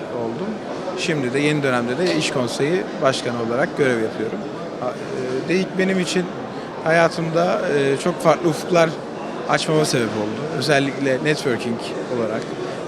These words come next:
ve, e, sürekli ticari diplomasi yaptığımız için bu deyik çatısı altında, e, gerek bürokratlarla, gerekse, e, diplomatik temsilcilerle bir araya geldiğimiz için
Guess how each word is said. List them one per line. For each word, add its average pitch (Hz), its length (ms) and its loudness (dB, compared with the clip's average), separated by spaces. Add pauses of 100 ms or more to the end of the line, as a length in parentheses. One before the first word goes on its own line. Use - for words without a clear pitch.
(100)
ve, 123 100 2
e, 123 680 -2
sürekli 135 540 2 (140)
ticari 143 280 4
diplomasi 127 520 -2 (720)
yaptığımız 139 520 0
için 117 220 -2
bu 117 460 -6
deyik 113 260 -2
çatısı 120 300 -4
altında, 120 460 2 (520)
e, 135 100 4 (300)
gerek 160 280 6
bürokratlarla, 147 640 4
gerekse, 139 460 4
e, 123 760 0
diplomatik 147 420 -2
temsilcilerle 131 680 2
bir 139 60 2
araya 135 200 4
geldiğimiz 131 540 2
için - 180 -2